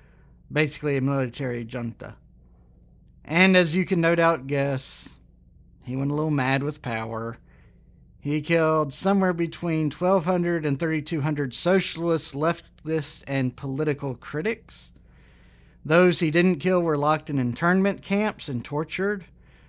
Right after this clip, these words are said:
And we're not talking about a few hundred. It was tens of thousands of folks.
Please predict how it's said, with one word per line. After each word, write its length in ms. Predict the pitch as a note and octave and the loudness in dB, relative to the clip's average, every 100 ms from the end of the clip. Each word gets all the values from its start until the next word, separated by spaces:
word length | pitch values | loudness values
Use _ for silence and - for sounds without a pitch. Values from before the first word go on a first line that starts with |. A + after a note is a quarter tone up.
| - | -14
And 380 | C3+ C#3 C#3+ C#3 | -4 -2 0 0
we're 80 | D#3 | 0
not 220 | F3 C#3 | 0 0
talking 340 | E3 D3+ E3 D3+ | -2 -2 -2 -2
about 320 | C#3+ D3 D3+ | 0 -2 -4
a 100 | C#3 | -8
few 240 | C3 D#3 C#3 | -8 -6 -4
hundred. 380 | C3+ B2 B2+ C3+ | -2 -4 -4 -6
It 100 | C3+ | -6
was 180 | C3 | -8
tens 380 | - F3+ F3+ D#3+ | -2 0 2 2
of 140 | D#3+ C#3 | -2 -2
thousands 480 | C3+ B2+ B2 A#2 | 0 0 -2 -6
of 100 | A#2+ | -8
folks. 720 | - A#2 G#2+ C3+ - - - | -10 -10 -10 -12 -14 -16 -16